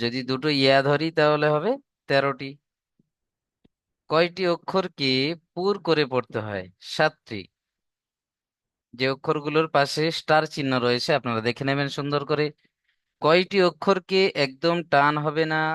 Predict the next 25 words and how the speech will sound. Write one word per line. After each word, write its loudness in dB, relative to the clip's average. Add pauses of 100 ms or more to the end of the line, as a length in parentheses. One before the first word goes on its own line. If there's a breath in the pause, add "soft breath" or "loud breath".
(180)
ও -2 (180)
কি -12
কি? -8 (800)
দুইটি -2
অক্ষর 2 (140)
একদম -2 (120)
টান 4
হবে 0
না, 2 (720)
এক 0
হলো -2 (300)
আলিফ 4 (500)
আর -2 (100)
দ্বিতীয় -2
হলো 4 (800)
হামজা। 2 (1500)
সুন্দরভাবে -2
প্রত্যেকে -8 (160)
পড়াটা 0
তৈরি -2
করে 2
আসবেন। -2 (580)
ভালো 2
থাকবেন, -2 (200)
সুস্থ -8